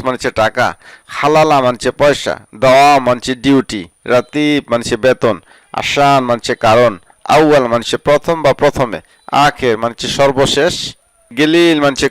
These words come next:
কম বা অল্প। কম বা অল্প আরবি দুইভাবে বলে, কেউ বলে গেলিল, আবার বলে শয়।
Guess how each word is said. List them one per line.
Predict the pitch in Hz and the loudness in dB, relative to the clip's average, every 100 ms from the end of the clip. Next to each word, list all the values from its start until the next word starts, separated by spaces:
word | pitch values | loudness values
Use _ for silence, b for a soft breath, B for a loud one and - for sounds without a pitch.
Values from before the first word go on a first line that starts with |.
| - | 0
কম | 160 156 | 0 2
বা | 139 | 2
অল্প। | 127 - 123 85 _ _ _ b b - | 2 2 0 0 _ _ _ b b -2
কম | 151 165 | 0 2
বা | 165 160 | 2 4
অল্প | 147 - 156 139 113 | 2 0 0 2 0
আরবি | 127 127 131 | -2 -2 0
দুইভাবে | 143 135 135 | 2 2 2
বলে, | 139 139 131 - | 2 2 0 0
কেউ | 127 | 0
বলে | 123 131 131 110 | 2 0 -2 -2
গেলিল, | 143 156 180 202 - | -2 0 -2 -4 -6
আবার | 117 127 | -2 0
বলে | 123 135 135 143 240 - - | 2 2 2 0 -4 -10 -2
শয়। | 190 160 | 2 2